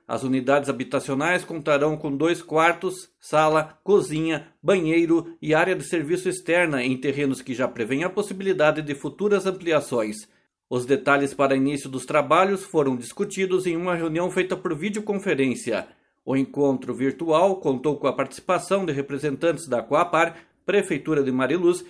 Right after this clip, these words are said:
e da construtora Summer, contratada via licitação para execução das obras. Segundo o diretor de obras da Coapar, Ademir Bier,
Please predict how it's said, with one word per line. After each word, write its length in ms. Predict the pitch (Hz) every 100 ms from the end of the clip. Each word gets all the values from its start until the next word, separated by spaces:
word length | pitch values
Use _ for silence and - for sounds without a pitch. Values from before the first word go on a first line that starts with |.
| - -
e 60 |
da 160 | 165 160
construtora 680 | 208 226 214 190 175 180 170
Summer, 560 | - 170 147 120 - _
contratada 600 | 185 185 147 151 147 139
via 180 | 127 139
licitação 720 | 143 170 214 208 196 165 165
para 160 | 165 165
execução 560 | 165 208 202 - 135
das 180 | 135 123
obras. 580 | 139 139 123 120 110 - _ _ _ _
Segundo 480 | - 139 131 147 131
o 40 |
diretor 460 | 131 127 127 151 143
de 80 |
obras 380 | 135 147 151 131
da 100 | 127
Coapar, 560 | 123 165 151 - 156 156
Ademir 380 | 113 120 135 131
Bier, 500 | 127 143 190 190